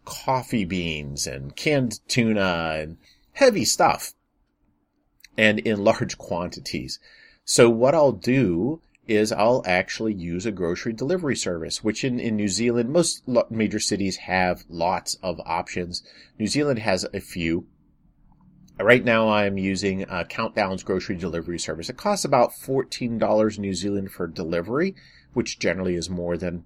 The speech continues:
I would want to spend. But when you consider the amount of time I save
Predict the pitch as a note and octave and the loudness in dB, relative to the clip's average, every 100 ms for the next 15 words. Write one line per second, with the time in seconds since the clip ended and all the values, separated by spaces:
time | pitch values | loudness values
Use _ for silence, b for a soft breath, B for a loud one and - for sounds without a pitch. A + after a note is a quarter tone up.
0 | _ F2 E2 D#2+ _ _ _ A2+ A2 A#2+ | _ -4 -4 -6 _ _ _ -2 4 4
1 | C3+ - G2 - D2+ D2+ B B - - | 4 0 -6 -4 -8 -10 B B -12 -10
2 | D#3+ F3 - B2+ - - F#3+ F3 D#3 C3 | -8 -6 -4 -2 0 2 2 2 2 2
3 | A2+ A#2 B2 G#2+ - A#2 G#2 F2 - - | 2 2 2 0 0 0 0 -2 -2 -2
4 | - D3 F#2 D#2+ E2 F2+ - | 4 4 4 0 -4 -10 -14